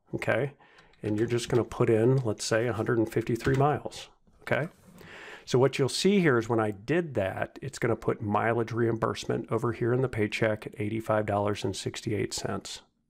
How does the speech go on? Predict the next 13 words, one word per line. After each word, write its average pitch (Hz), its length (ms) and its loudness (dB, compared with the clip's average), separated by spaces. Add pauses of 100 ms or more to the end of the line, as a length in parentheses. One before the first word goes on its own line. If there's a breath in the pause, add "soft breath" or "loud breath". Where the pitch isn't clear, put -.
(160)
okay? 127 260 0 (680 loud breath)
Which 127 180 2
is 107 80 2
just - 240 0
a 110 60 0
hundred 120 260 4
fifty-three 117 480 0
miles 107 360 2
times 104 340 -4
fifty-six - 560 -6
cents, - 400 -8 (440)
all - 80 0
right? - 180 0